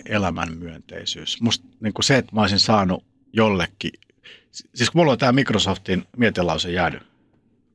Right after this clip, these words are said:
auttaa ihmisiä löytää potentiaali. Että olisi joku semmoinen ihminen, jota mä olisin voinut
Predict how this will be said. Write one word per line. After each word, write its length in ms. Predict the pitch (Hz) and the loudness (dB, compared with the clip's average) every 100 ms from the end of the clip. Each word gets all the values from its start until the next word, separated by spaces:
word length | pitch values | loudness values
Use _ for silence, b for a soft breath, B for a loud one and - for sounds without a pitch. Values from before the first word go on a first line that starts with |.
| - | 0
auttaa 380 | 135 - 110 98 | 0 2 2 2
ihmisiä 440 | 95 92 95 85 | 2 0 0 0
löytää 360 | 85 76 82 78 | -2 0 -2 0
potentiaali. 840 | 92 90 80 - 78 67 58 - - _ _ _ _ _ _ _ _ _ - | -2 -2 -4 -6 -2 0 0 -4 -14 _ _ _ _ _ _ _ _ _ -20
Että 160 | - 110 | -4 0
olisi 140 | 143 | 2
joku 180 | 156 117 | 2 0
semmoinen 400 | 107 92 92 104 | 2 2 2 2
ihminen, 560 | 95 85 78 78 - - _ _ _ _ - | 2 -2 -4 -4 -6 -14 _ _ _ _ -8
jota 260 | 107 - | -4 0
mä 100 | 85 | 0
olisin 280 | 87 - 80 | 0 -4 -4
voinut 340 | 95 85 80 | -2 -2 -4